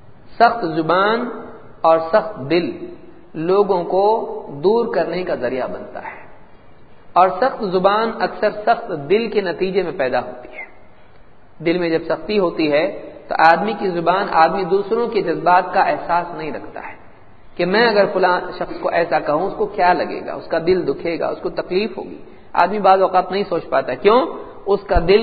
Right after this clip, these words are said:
اتنا حساس نہیں ہے۔ تو آپ کو اللہ نے کیا فرمایا؟ اگر آپ سخت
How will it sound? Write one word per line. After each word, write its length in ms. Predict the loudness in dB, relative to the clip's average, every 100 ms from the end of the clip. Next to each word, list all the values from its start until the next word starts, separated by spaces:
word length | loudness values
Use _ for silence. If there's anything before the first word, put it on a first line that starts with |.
| 2
اتنا 280 | -4 -4 -6 -6
حساس 460 | -8 0 4 4 0
نہیں 340 | -6 -6 -8 -10 -14
ہے۔ 100 | -16 -16 -20 -20 -20 -20 -20 -20 -20 -20 -20 -16 0
تو 60 |
آپ 440 | 10 12 10 8 6
کو 60 | 6
اللہ 240 | 8 6
نے 80 | 6
کیا 200 | 4 4
فرمایا؟ 340 | 4 2 2 2 -2 -10 -10 0
اگر 240 | 4 6 8 10 10
آپ 100 | 10 2 2
سخت 220 | 2 2